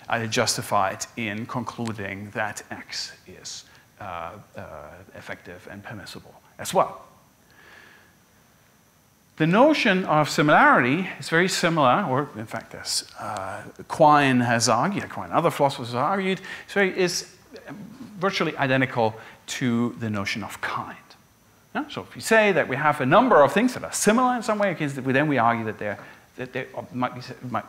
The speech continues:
argue that they are of the same kind. And then it is either, uh, similarity or sameness of the same ki-, of the, of the kind that allows us or that justifies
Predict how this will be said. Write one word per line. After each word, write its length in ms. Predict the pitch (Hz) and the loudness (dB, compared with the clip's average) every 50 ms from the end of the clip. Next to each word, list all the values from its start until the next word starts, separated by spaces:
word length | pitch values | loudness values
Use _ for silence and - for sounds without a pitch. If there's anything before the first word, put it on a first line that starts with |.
| - - - | -14 -4 0
argue 280 | - 117 117 117 117 | 0 0 2 0 -2
that 140 | 107 110 110 | -4 -4 -2
they 80 | - 123 | 0 0
are 120 | 120 120 | 2 2
of 100 | 127 131 | 0 0
the 60 | 135 | -2
same 300 | 120 - - 123 120 127 | -2 -2 -2 -2 -4 -4
kind. 420 | 127 - - - - - - - - - - - - _ _ - - - - - - - - | -4 0 2 2 2 2 0 -6 -12 -16 -18 -20 -20 _ _ -20 -20 -20 -20 -20 -20 -8 -4
And 160 | 143 151 151 | -2 0 4
then 160 | 151 165 180 190 | 4 4 4 4
it 160 | 185 175 - | 2 0 0
is 400 | 226 226 156 - - - - - - - _ | 0 0 0 0 -2 -4 -6 -10 -16 -10 _
either, 540 | - 185 185 160 139 135 120 113 113 117 - - - - - - _ _ | -2 0 0 4 4 6 6 6 6 4 2 -6 -16 -18 -20 -20 _ _
uh, 280 | - 117 107 104 104 104 | 4 6 6 6 6 4
similarity 760 | - - 151 147 151 156 151 131 117 104 104 127 165 196 - - | 4 4 4 6 6 6 6 6 6 4 2 0 -2 -2 0 2
or 220 | 156 165 160 143 | 4 4 4 2
sameness 640 | - - - - 143 139 151 170 170 151 135 131 - | 0 -4 -4 -2 -2 -2 0 -2 -2 -4 -4 -6 -6
of 120 | 117 104 - | -10 -8 -8
the 100 | 123 110 | -10 -10
same 360 | - - 123 110 101 92 - | -8 -8 -6 -6 -6 -8 -10
ki-, 320 | - - - - 208 160 - | -14 -10 -6 -4 -4 -4 -2
of 160 | 117 117 113 - | -2 -2 0 0
the, 160 | 117 113 - - - | 0 0 0 -2 -4
of 220 | - 110 110 - | -4 -4 -4 -4
the 80 | - 107 | -8 -10
kind 520 | - - - 127 220 160 127 120 131 139 - - - - - _ | -10 -2 2 2 2 4 2 0 -2 -4 -8 -12 -18 -20 -4 _
that 120 | 131 131 | 2 4
allows 720 | 131 131 127 123 127 127 135 143 147 156 160 151 - - - | 4 4 4 6 6 6 6 6 6 6 4 2 0 -4 -6
us 360 | 120 117 113 - - - - - - - - - - | -6 -6 -6 -8 -10 -12 -14 -16 -20 -20 -20 -18 -12
or 180 | - 107 104 101 | -10 -8 -6 -6
that 220 | 107 113 110 - | -6 -8 -6 0
justifies 760 | - 165 151 - - - 127 - - 120 104 104 107 110 - | 0 0 0 0 -4 -6 -8 -2 -2 0 0 0 -4 -8 -10